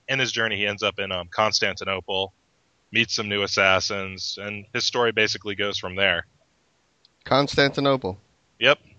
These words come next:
Speaker 2: Not Istanbul?
Speaker 1: <laughs> No, not Istanbul. Again, I still don't remember the lyrics for that song, so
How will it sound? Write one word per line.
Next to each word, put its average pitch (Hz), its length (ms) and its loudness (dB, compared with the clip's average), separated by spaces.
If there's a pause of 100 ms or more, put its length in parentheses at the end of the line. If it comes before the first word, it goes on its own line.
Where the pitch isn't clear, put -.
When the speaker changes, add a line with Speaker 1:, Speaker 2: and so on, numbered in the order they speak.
(160)
Speaker 2:
Not 120 220 4
Istanbul? 147 580 0
Speaker 1:
<laughs> - 40 -20 (1200)
No, 113 200 6
not 107 260 4
Istanbul. 95 560 -4
Again, 117 320 2
I 107 80 2
still 220 240 2
don't 196 100 -2
remember 123 260 -8
the 98 220 -6
lyrics 107 240 -4
for 110 120 -6
that 92 180 -4
song, 92 320 -2
so 95 120 -8